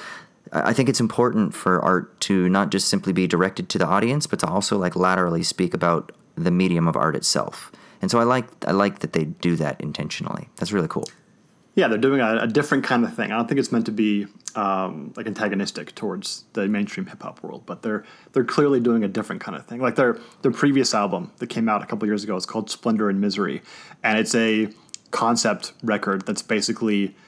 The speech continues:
Speaker 2: not even songs so much as just a story told in rap form about, um, a, a dude in space
Speaker 1: Hmm.
Speaker 2: who's, like, enslaved, basically. Um, it's a really cool story and record.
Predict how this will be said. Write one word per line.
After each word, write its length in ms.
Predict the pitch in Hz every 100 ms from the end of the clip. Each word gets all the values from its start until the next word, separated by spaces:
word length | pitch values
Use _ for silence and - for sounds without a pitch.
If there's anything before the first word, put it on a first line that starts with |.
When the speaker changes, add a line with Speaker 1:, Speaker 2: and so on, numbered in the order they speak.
| -
Speaker 2:
not 140 | 139
even 200 | 131 127
songs 480 | 117 - 123 110 104
so 200 | - -
much 260 | 110 107 107
as 240 | 104 98
just 320 | - 110 -
a 60 | 127
story 420 | - - 110 110
told 340 | 104 - 104 92
in 220 | 113 104
rap 240 | 104 104
form 360 | - 101 90 90 - -
about, 440 | 101 101 92 - - - - - - -
um, 500 | 104 98 95 95 95 - _ -
a, 200 | 107 101 - -
a 60 |
dude 320 | 113 92 113 104
in 80 |
space 640 | 98 - 104 82 - - - _ _ _ _ _
Speaker 1:
Hmm. 160 | 135 120 110 _ -
Speaker 2:
who's, 340 | 123 117 107
like, 160 | 117 104
enslaved, 500 | 120 - 110 - -
basically. 440 | - - - - - _ _ _ _ - -
Um, 500 | 107 104 101 95 92 -
it's 100 | 113
a 40 |
really 160 | 131 123
cool 180 | 123 113
story 360 | - 107 64 -
and 140 | 113 104
record. 340 | 104 - -